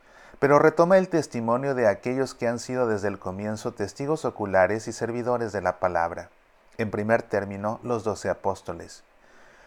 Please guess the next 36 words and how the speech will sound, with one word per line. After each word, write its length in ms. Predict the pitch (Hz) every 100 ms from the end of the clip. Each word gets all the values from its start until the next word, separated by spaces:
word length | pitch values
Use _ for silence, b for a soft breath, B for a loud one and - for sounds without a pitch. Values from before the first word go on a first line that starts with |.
| b
Lucas 340 | - 120 147 143
examinó 580 | 123 117 98 101 113 -
cuidadosamente 840 | 101 95 110 - 117 123 123 107
todas 340 | - 127 165
las 200 | 185 165
tradiciones 760 | - 117 104 - 110 117 117 113
en 120 | 101
cuanto 280 | 98 98 101
a 80 | 95
su 140 | 101
calidad 580 | - 92 92 104 117 127 _
y 120 | 117
escogió 480 | 110 - 98 - 123
solo 320 | 123 147 139
lo 120 | 117 98
mejor. 420 | 98 - 131 104 _ _ B B B B -
Él 180 | 180 185
quiere 260 | 196 196
convencer 520 | 170 123 113 107 135
a 160 | 139 -
Teófilo, 560 | 120 120 - 92 82 - -
en 160 | 98
español 560 | 87 - 87 95 110 -
amigo 380 | 101 95 104 104
de 120 | 90
Dios, 360 | 92 107 - - B B B B
de 160 | - 151
que 140 | 156
ha 80 | 170
encontrado 580 | 196 190 160 143 147 160
el 120 | 147
acceso 480 | 104 - 139 156 -
correcto 480 | 107 101 123 - 135
a 80 | 120
la 100 | 87
fe 300 | - 95